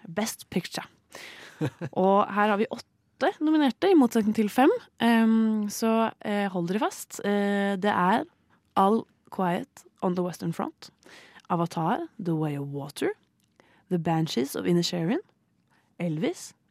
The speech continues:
Speaker 1: Everything Everywhere All at Once, The Fabelmans, Tar, Top Gun Maverick,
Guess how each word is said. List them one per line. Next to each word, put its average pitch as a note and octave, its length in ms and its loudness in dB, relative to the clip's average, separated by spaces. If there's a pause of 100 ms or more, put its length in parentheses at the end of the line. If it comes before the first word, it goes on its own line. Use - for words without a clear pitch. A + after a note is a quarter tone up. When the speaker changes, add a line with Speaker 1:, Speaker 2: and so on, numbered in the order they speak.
(380)
Speaker 1:
Everything D4+ 480 -2
Everywhere A#3 480 -2
All F3 160 -2
at F3 140 -6
Once, D#4 420 -4 (800)
The E3+ 60 -6
Fabelmans, E3 680 -4 (840)
Tar, F3 360 -2 (1160)
Top - 260 -6
Gun B3+ 220 4
Maverick, G3+ 640 0